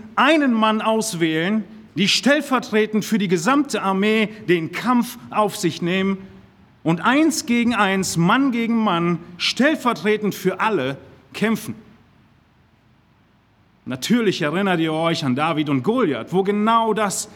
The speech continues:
geschehen ist. In ähnlicher Weise ist dieser Text heute Morgen der Kampf stellvertretend für die zwei Reiche,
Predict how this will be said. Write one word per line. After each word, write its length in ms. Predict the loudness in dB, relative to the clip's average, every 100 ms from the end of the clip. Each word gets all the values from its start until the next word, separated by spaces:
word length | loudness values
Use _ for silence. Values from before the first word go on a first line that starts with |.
| -16 -6
geschehen 480 | -4 0 0 0
ist. 400 | -4 -10 -12 -14 -18 -20 -20 -20 -20 _ _ _ _
In 120 | -2 0
ähnlicher 720 | 2 2 4 2 2 0 2
Weise 420 | 2 0 -2 -8 -12 -20 -20 -20 -20 -20 -20 _
ist 260 | -2 -2 0
dieser 320 | 0 2 0
Text 380 | -2 -4 -4 -4
heute 260 | 0 0 0
Morgen 500 | -2 -2 -4 -6 -14 -20 -20 _ _ _ _ -4
der 220 | 0 0
Kampf 500 | -2 0 2 2 0
stellvertretend 1040 | 0 2 0 0 -2 0 0 0 0 -2
für 240 | -2 0 2
die 140 | 0
zwei 400 | -2 -2 0 2
Reiche, 460 | 2 0 0 -2